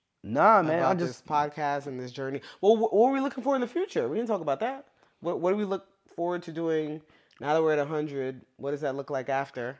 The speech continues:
Speaker 1: So one of my big reasons for n-, us not bringing guests on is because, number one, I don't wanna be like every podcast out there. But I realize that there are really, there's a small amount of podcasts that have a husband and wife interviewing people. And I think
Speaker 2: Hmm.
Speaker 1: that dynamic makes it different. Even if,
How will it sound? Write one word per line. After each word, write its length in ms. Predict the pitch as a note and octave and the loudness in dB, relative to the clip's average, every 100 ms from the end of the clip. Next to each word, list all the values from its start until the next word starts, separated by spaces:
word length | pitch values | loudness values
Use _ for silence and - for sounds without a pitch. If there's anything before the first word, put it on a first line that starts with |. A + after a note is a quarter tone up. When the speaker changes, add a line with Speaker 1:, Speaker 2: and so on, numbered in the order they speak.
| _ | _
Speaker 1:
So 140 | - D3+ | 2 4
one 180 | E3 | 6
of 40 | G#3 | 8
my 80 | F#3+ | 6
big 240 | D3 D#3+ | 6 4
reasons 400 | C3 C3+ B2+ A#2+ | 6 6 4 0
for 200 | - A#2 | -4 -4
n-, 140 | G#2 G2 _ _ _ _ - | -4 -8 _ _ _ _ -2
us 240 | A#2 - | -2 -2
not 240 | A#2+ A2 G2+ | -2 -2 -2
bringing 300 | A2+ G#2+ G2 | -4 -4 -2
guests 320 | A2 A2 - | -2 -2 -8
on 220 | G#2 G2 | -10 -10
is 80 | G2 | -10
because, 280 | - G2+ G2 | -10 -8 -6
number 160 | G2+ | -6
one, 200 | G#2 A#2 | -4 -4
I 80 | E2 | -2
don't 100 | B2+ | -2
wanna 120 | B2 | 0
be 80 | A2+ | -2
like 120 | G#2+ - | -6 -6
every 200 | G#2 G#2+ | -8 -6
podcast 480 | G#2 G#2+ G#2 G2 | -4 -4 -6 -6
out 200 | F#2 G#2 | -6 -6
there. 240 | A#2+ C3+ D3 _ _ _ _ - | -4 -6 -8 _ _ _ _ -2
But 140 | A#2+ B2+ | 2 4
I 100 | A2+ | 4
realize 520 | A2 D3 C3+ A2+ G2+ | 4 4 4 2 0
that 300 | G#2+ G2+ - - | -4 -4 -10 -4
there 240 | G2+ C#3+ | 4 6
are 120 | C3 | 6
really, 440 | A2+ G2 B2+ D#3 A#2+ F#2+ F#2 - | 4 0 2 2 2 -2 -8 -6
there's 140 | C#3+ B2+ | -2 -2
a 60 | |
small 400 | - A2+ B2 D3 | -2 0 4 6
amount 280 | C#3+ C3 B2 | 6 4 2
of 60 | G#2 | 2
podcasts 560 | - B2 A#2 A#2 G2+ | 4 4 4 2 -2
that 80 | G2 | -2
have 160 | G#2 F#2+ | -2 -2
a 60 | |
husband 360 | - A#2+ G#2+ G#2+ | 0 -2 0 -6
and 120 | F#2+ | -4
wife 340 | G#2 A2 G2 - | -4 -4 -6 -8
interviewing 440 | A#2 G#2+ F#2+ F#2 | -6 -4 -6 -10
people. 360 | F#2 F2 - - _ _ _ - - - | -12 -14 -16 -20 _ _ _ -20 -20 -8
And 140 | B2 B2 | 2 2
I 60 | |
think 400 | A#2+ C#3+ B2+ A2 - | 4 4 4 0 -6
Speaker 2:
Hmm. 220 | F3 C3 | -6 0
Speaker 1:
that 260 | B2 C3 | 4 4
dynamic 520 | A#2+ A#2 G#2 A#2+ A#2 G2+ | 4 2 2 0 -2 -2
makes 340 | G#2+ G#2+ - | -6 -6 -8
it 100 | G2 | -6
different. 380 | G2+ A2 - - | -4 -4 -8 -4
Even 340 | E3 G#3 F#3+ | 0 2 4
if, 220 | E3+ E3 | 4 2